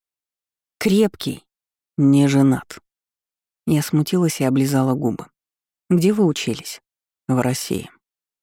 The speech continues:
«А кто были ваши учителя?» «Многие. Ты вряд ли знаешь их фамилии». Показалось ли он немного смягчился, но расслабляться не стоило. «Я никогда не видела, чтобы кто-то так оперировал»,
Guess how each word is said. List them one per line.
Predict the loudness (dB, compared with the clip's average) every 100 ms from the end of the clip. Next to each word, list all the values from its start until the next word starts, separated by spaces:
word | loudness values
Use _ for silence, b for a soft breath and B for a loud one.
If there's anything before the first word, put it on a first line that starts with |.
| _ -6
«А | -6
кто | -2 0
были | 0 0
ваши | -2 -2
учителя?» | -4 -2 -4 -4 -6 -10 _ _ _ _ _ _ _ _ _ -2
«Многие. | 2 4 2 0 -4 -12 -20 _ _ _ _ _ _
Ты | -2 0
вряд | 2 2 2 2
ли |
знаешь | 2 4 2 0
их | -4 -2
фамилии». | -2 -2 -4 -12 -20 _ _ _ _ _ _ -10
Показалось | -8 -6 -4 -2 -2 -4
ли | -2
он | 0 2
немного | 2 0 -2
смягчился, | -4 -4 -4 -6 -8 -8 -12 -16 -20 _ _ _
но | -4 -2
расслабляться | -2 -4 -2 -2 -2 -2
не | -2 -2
стоило. | -6 -8 -8 -18 _ _ _ _ _ _ _ _ _ _ _
«Я | 0
никогда | 0 0 -2 0
не | 0 0
видела, | 0 -2 -4
чтобы | -4 -4 -4
кто-то | -4 -4 -4
так | -6 -6 -6
оперировал», | -6 -4 -4 -6 -10 -18